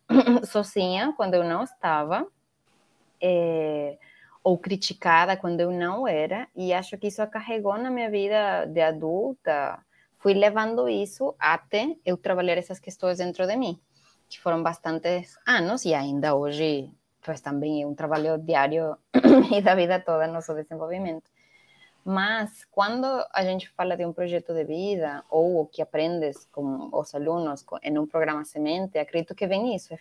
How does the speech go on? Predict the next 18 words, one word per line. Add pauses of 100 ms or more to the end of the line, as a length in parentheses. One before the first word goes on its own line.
basicamente (1040)
facilitar (600)
tua
vida, (140)
te
aprender
a
levar
uma
vida
mais
leve,
eh,
entender
que,
que (160)
as
coisas